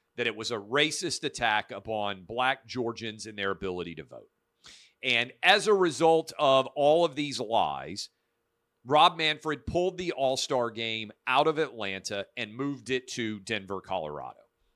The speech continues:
For those of you who did not pay a lot of attention to this, Joe Biden lied. The twenty twenty-two election happened. There were zero issues with black voters. In fact, the overall turnout was up substantially in twenty twenty-two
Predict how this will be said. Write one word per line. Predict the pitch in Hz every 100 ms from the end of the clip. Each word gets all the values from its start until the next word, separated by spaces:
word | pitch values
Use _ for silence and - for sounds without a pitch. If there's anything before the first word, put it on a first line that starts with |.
| _ -
For | 143
those | 175 175
of | 185
you | 185
who | 175
did | 160
not | 147 156 165
pay | 160 160
a | 147
lot | 135 135
of | 131
attention | 135 147 - 135
to | 123
this, | 123 120 - _ _ _ _ _ _ _ _ _ _ _ _
Joe | 127 180 214
Biden | 190 165 160 127
lied. | 95 71 64 101 143 _ _ _ _
The | 143
twenty | 147 - 190 196
twenty-two | - 180 190 - 190 185
election | 175 143 143 - 151
happened. | 135 107 71 69 76 110 - _ _
There | 131 135
were | 127 113
zero | 110 175 208 208 196
issues | 180 - 175 165 147
with | 151
black | 123 131 139 123
voters. | 90 71 82 120 -
In | 147 123
fact, | 139 139 135 - -
the | 123 120 123
overall | 180 196 196 185 160 156
turnout | 151 - 156 143 87 80 - _ _ _
was | 131 131
up | 147 147
substantially | - 135 - - 160 175 - 175 165 151
in | 131
twenty | - 139 131
twenty-two | - 123 117 - 95 87